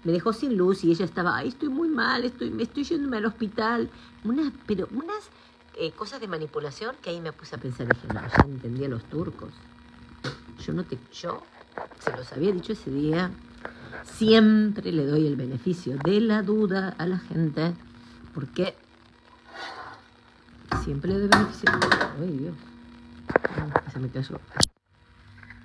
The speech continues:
Me cayó el africano que está acá. Yo siempre le doy el beneficio de la duda a todo el mundo.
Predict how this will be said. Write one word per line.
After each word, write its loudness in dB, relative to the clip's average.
Me -14
cayó -12
el -2
africano -4
que -8
está -10
acá. -6
Yo 0
siempre 4
le 6
doy 8
el 6
beneficio 2
de 4
la 0
duda 2
a -4
todo 2
el 2
mundo. 0